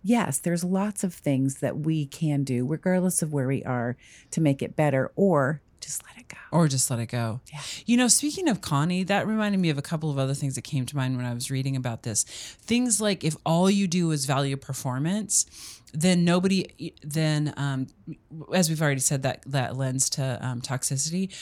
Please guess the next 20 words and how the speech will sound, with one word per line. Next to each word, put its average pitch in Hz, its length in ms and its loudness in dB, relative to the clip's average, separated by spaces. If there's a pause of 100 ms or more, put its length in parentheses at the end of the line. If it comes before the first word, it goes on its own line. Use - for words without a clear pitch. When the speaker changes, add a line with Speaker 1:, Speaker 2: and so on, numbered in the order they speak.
(260)
Speaker 2:
How 208 120 -2
you 202 180 2
counter 165 380 0
that, 214 320 -2 (840)
it's 208 200 4
okay 226 300 0
to, 165 120 2
like, 131 240 -2 (680)
try, - 300 2
strike - 540 2
up - 100 -2
conversations, 175 920 -2 (100)
personal 185 400 4
conversations 147 680 0
before 131 380 -2
a 127 40 -2
meeting 120 480 -2 (400)
or 151 480 2 (360)
at 160 360 0
the 135 400 2